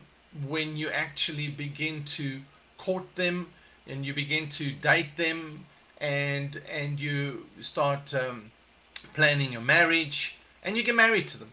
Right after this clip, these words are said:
'Cause even when they're married, they're still somebody's daughter. And so consider that and value that. When you have a daughter or you have a granddaughter, like I've got two granddaughters, Michelle and I have got two granddaughters now,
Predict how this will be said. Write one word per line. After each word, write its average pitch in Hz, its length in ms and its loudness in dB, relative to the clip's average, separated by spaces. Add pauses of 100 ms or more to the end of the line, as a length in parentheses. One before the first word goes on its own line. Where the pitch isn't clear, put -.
(120)
'Cause - 320 -2
even 214 260 -4
when 202 240 -2 (120)
they're 175 160 8
married, 180 360 6
they're 147 120 0
still 208 180 -2
somebody's 175 460 -2
daughter. 180 420 -6 (640)
And 151 240 0
so 147 640 2 (800)
consider 208 560 2
that 123 360 0 (100)
and 151 480 0
value 156 720 -4
that. 117 480 -2 (880)
When 175 200 4
you 185 140 2
have 190 300 2
a 220 60 4
daughter 151 720 0 (480)
or 131 80 -8
you 135 140 -6
have 123 120 -6
a 131 40 -4
granddaughter, 143 840 2
like 127 240 -2
I've 127 180 0
got 131 200 -10
two 190 160 -2
granddaughters, 143 760 0
Michelle 131 360 -2
and 131 100 -6
I 135 80 -2
have 143 100 -4
got 127 140 -10
two 175 160 -2
granddaughters 139 680 -2
now, 139 200 -4